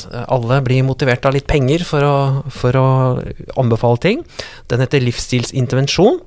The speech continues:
kan brukes tre ganger i året til å veilede på fysisk aktivitet, knyttet til for, for eksempel høyt blodtrykk. Og vi er opptatt av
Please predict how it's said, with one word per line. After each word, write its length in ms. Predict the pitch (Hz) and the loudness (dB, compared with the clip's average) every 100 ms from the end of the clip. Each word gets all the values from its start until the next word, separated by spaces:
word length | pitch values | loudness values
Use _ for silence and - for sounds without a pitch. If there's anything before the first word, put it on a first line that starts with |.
| - | -8
kan 160 | 131 | -2
brukes 320 | 131 101 127 - | -2 0 -2 -2
tre 220 | - 120 123 | -2 0 2
ganger 200 | 120 120 | 2 0
i 40 | |
året 380 | 107 123 202 - | 2 2 0 0
til 80 | 120 | 0
å 80 | 120 | 2
veilede 440 | 120 107 104 107 | 2 0 -2 0
på 120 | 127 117 | 0 -2
fysisk 280 | 113 107 - | -4 -4 -4
aktivitet, 560 | 113 123 170 262 - - - | -4 0 2 0 -2 -10 -6
knyttet 320 | 131 95 113 | -6 -6 -6
til 80 | 120 | -4
for, 160 | 117 - | -4 -6
for 80 | 117 | -8
eksempel 320 | - 110 113 | -4 -2 -2
høyt 260 | - 107 - | 0 -2 -2
blodtrykk. 540 | - 92 - 101 - - - - - - - - - - - | -4 -4 -6 -8 -8 -12 -14 -12 -10 -10 -12 -14 -18 -4 4
Og 360 | 143 160 165 - - - 117 | 6 6 4 -2 -20 -16 -6
vi 300 | 120 170 196 | -2 0 0
er 220 | - 127 | 0 0
opptatt 300 | 131 - 123 | 0 0 0
av 100 | 151 | 0